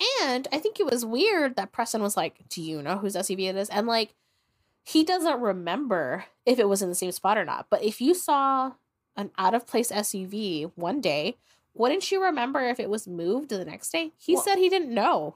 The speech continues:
Speaker 2: and if you're a security guard
Speaker 1: Yeah.
Speaker 2: for that college,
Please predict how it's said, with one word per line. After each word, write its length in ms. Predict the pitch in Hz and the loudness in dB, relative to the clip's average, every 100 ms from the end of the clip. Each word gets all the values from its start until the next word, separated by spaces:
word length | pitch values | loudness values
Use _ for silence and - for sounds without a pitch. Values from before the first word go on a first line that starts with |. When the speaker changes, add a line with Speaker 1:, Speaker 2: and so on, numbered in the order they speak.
| - | -8
Speaker 2:
and 100 | 285 | -6
if 140 | 285 | -6
you're 200 | 254 294 403 | -4 -2 -2
a 60 | |
security 680 | - 254 - - 294 381 330 | -2 -6 -10 -8 -4 -4 -4
guard 400 | 214 175 170 214 415 | -2 -2 -2 -4 0
Speaker 1:
Yeah. 160 | 403 | 2
Speaker 2:
for 180 | 240 240 | 2 -2
that 220 | 233 190 | -4 -8
college, 580 | - 220 302 190 190 - | -8 -6 -4 -4 -6 -12